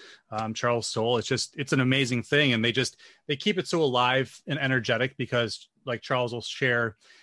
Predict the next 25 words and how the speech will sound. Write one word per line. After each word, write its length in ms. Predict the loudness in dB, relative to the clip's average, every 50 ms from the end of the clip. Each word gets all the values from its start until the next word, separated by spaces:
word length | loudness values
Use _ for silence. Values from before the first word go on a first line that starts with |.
| _ _
uh, 380 | -2 0 0 0 0 -2 -2 -4 -6
some, 400 | -10 -6 -2 -2 -2 -2 -4 -8 -12 -18 -14
some 180 | -8 -6 -6 -4
inside 420 | -4 -6 -4 -2 -2 -4 -2 -2
things 220 | -4 -4 -4 -4 -6
from 120 | -6 -6
their 140 | -4 -4 -2
meetings 460 | 0 0 0 0 -2 -6 -12 -14 -14
or 80 | -12 -10
whatever, 420 | -10 -10 -10 -12 -12 -16 -18 -14 -12
and 300 | -12 -12 -12 -12 -14 -10
just 260 | -10 -10 -10 -10 -14 -16
keep, 300 | -6 -4 -4 -4 -4 _ _ _ _ _ _ -12
just 160 | -12 -10 -8
keep 140 | -8 -2 0
the 60 | 0
interaction 520 | 0 0 0 0 0 -2 -2 -4 -6 -6
going 280 | -6 -4 -4 -6 -6 -8
and 100 | -8 -10
teasing 420 | -10 -6 -4 -4 -2 -4 -4 -8 -10
and 80 | -10 -12
stuff 220 | -10 -10 -10 -10
like 160 | -10 -14 -12 _
that. 220 | -12 -12 -10 -6
So 220 | -2 -2 -2 -2